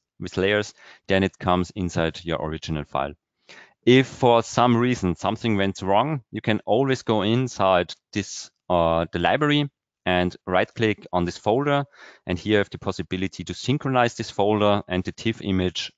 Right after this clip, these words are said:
uh, will be recognized and you have it back here inside Capture One.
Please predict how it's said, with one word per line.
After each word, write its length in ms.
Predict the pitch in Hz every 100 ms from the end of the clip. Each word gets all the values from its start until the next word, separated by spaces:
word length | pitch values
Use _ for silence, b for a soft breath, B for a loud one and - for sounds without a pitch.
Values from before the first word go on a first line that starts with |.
| -
uh, 240 | 85 82 80
will 100 | 90
be 200 | - 85 85
recognized 680 | 95 - 104 90 92 - -
and 100 | 85
you 80 | 78
have 140 | 78
it 80 | - -
back 320 | 78 - - _ _ _
here 320 | - 78 78 _ _
inside 500 | 80 80 - 71 69
Capture 300 | - - -
One. 200 | 69 62